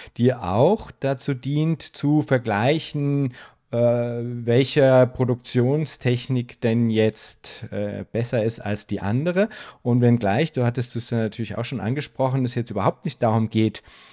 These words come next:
einen kapitalistischen Effizienzgedanken irgendwie zu kopieren und diese profitorientierte, äh, Logik da jetzt in irgendwelche alternativen Modelle, ähm,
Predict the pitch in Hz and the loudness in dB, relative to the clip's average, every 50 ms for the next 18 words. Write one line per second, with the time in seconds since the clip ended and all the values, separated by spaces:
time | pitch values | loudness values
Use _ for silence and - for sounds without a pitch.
0 | _ _ - 110 113 113 - 101 - - 90 98 92 104 170 240 240 - 214 - | _ _ -4 -2 0 0 0 -2 -4 -4 -4 -4 0 2 2 2 2 -2 -6 -6
1 | - 120 117 113 - 117 - - 110 113 123 120 - - 113 - 104 101 107 113 | -2 -2 -2 -2 -2 -4 -4 0 2 2 2 0 -2 -6 -2 0 2 2 2 0
2 | 113 - 110 107 107 110 104 107 101 - 104 98 - - 101 - - 95 - - | 0 -2 -4 -4 -2 -2 -2 -2 -2 -2 -4 -4 -4 -6 -6 -6 -6 -8 -8 -4
3 | - 131 165 233 277 269 143 113 107 107 107 110 104 - - - 113 110 110 107 | -2 0 2 2 0 0 -4 -2 0 0 0 0 0 -2 -6 -4 -2 0 2 2
4 | 107 101 107 104 104 107 101 - - 107 101 - 156 151 151 123 117 117 113 110 | 2 2 2 2 2 2 0 -2 -6 -8 -4 -4 -6 -4 -4 -2 -2 0 0 0
5 | 107 104 - - 110 107 107 - 110 104 101 98 98 101 95 - 95 95 92 90 | -2 -4 -4 -2 -2 -2 0 0 0 2 2 2 0 -2 -4 -6 -8 -8 -8 -8
6 | - - - - - _ - 98 110 135 185 202 - 139 123 127 - - 117 113 | -10 -14 -20 -20 -18 _ -2 2 4 4 4 4 0 -2 -4 -4 -4 -2 0 0
7 | 113 110 110 113 110 - - 107 107 107 - - 117 110 110 113 113 117 110 110 | 2 0 0 -2 -4 -4 -4 -4 -4 -4 -4 -4 -4 -2 -2 -2 -2 -2 -2 -2
8 | 107 - 117 107 101 104 107 - 104 101 101 98 - - 151 151 151 127 113 110 | -2 -2 -2 -2 -2 -4 -4 -4 -2 -2 -2 -4 -4 -6 -6 -4 -2 -2 -2 -2
9 | 104 - 107 107 104 107 104 101 101 101 - 101 98 98 92 95 92 90 | -2 0 0 0 2 2 2 2 0 -2 -4 -6 -8 -6 -6 -6 -8 -10